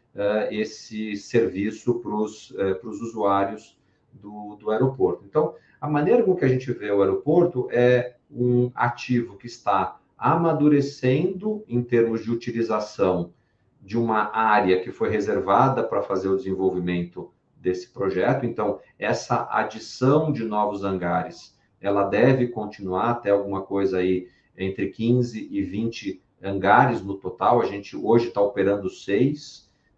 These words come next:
tem mais, eh, cinco hangares já em construção, então a gente deve terminar o ano aí perto de, <clears throat> de onze hangares, tá? E, eh, tem aí um projeto mais de médio prazo pra ir buscar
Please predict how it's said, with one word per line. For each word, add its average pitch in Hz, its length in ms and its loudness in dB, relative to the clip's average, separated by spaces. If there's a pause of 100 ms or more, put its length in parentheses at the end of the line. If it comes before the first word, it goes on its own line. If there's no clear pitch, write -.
tem 101 260 -2
mais, 101 560 -2
eh, 95 160 -2
cinco 135 460 0
hangares 98 560 2
já 107 320 0
em 135 100 4
construção, 110 600 -8
então 120 140 -6
a 104 40 -8
gente - 100 -14
deve 101 160 0
terminar 98 400 -4
o 92 160 2
ano 95 140 2
aí 92 80 0
perto 98 340 -4
de, 95 300 -4 (100)
<clears throat> - 640 -8
de 98 160 -8
onze 107 260 -2
hangares, 87 760 -6 (120)
tá? 98 240 -8 (220)
E, 117 440 4
eh, 107 200 2
tem 123 260 2
aí 101 180 2
um 120 80 2
projeto 101 540 0
mais 95 260 0
de 92 80 -4
médio 90 240 -4
prazo 113 580 -2 (240)
pra 110 200 2
ir 120 60 2
buscar 113 600 -2